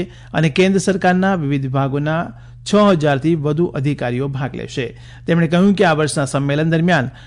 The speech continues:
ભારતીય નામના બહુભાષીય અનુવાદ ટૂલનો પણ શુભારંભ થશે અને કેટલીક નવી પહેલો પણ શરૂ કરાશે.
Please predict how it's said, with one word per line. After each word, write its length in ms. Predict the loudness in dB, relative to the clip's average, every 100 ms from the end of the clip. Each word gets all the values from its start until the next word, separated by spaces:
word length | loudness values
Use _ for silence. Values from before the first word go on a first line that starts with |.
| -10 0
ભારતીય 640 | 2 4 2 2 4 4
નામના 580 | 2 0 -2 0 -2 -2
બહુભાષીય 840 | -2 0 2 2 0 0 0 0
અનુવાદ 420 | -2 -2 0 0 0
ટૂલનો 360 | -4 -4 -2
પણ 240 | 0 -2 -2
શુભારંભ 440 | -2 2 2 2 -2
થશે 300 | -4 -2 -2
અને 140 | -2
કેટલીક 440 | -4 -4 -2 -2 -4 -6 -12 -2 4
નવી 320 | 6 6 4
પહેલો 380 | 2 2 2 0
પણ 340 | 0 -2 -2
શરૂ 300 | -2 -2 -2
કરાશે. 460 | -6 -8 -8 -14